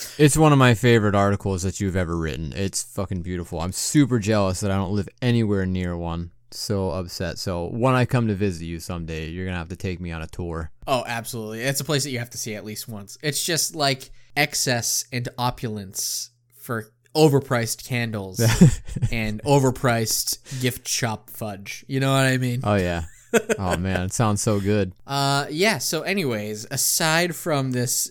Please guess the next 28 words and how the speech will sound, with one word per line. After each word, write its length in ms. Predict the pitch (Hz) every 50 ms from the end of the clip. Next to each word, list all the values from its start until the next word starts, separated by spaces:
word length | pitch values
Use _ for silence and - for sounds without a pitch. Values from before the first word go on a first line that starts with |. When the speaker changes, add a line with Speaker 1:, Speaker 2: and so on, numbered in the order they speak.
| - -
Speaker 2:
uh, 340 | 117 120 117 113 113 87 - 131 127
grand 840 | 123 123 120 120 120 120 120 120 120 117 113 113 110 104 - - - - - _ _ _ _ _ _
Yankee 340 | - - 117 113 110 - 110
Candle 440 | 107 - - 110 107 107 107 104 104
store, 580 | 101 - - - 110 101 101 101 104 107 - - - -
yeah, 260 | 147 151 147 131 107 -
I 120 | - 110
just 220 | 139 - - - -
have 120 | 151 117
a 40 | 117
lot 260 | 107 113 120 131 135
of 60 | 127 131
Bath 200 | 120 117 120 -
and 100 | 131 127
Body 200 | 123 117 117 117
Works 220 | 117 113 117 120 -
candles. 460 | - 135 120 113 110 110 110 - - - - - _ _ - - -
Target 500 | - - - 240 147 175 196 214 208 190
has 240 | 180 180 190 190 180
been 160 | 190 185 185
stepping 460 | - - - 175 170 - 180 170 175
up 100 | 170 170
their 140 | - 170 165
game 260 | 165 165 165 160 156
lately, 680 | 160 160 156 156 147 151 156 156 151 147 147 147 143 - - - - _ - - -
and 480 | 131 127 123 123 123 123 127 127 127 - -
I 100 | 123 117
found 540 | - - - 175 190 254 320 330 294 190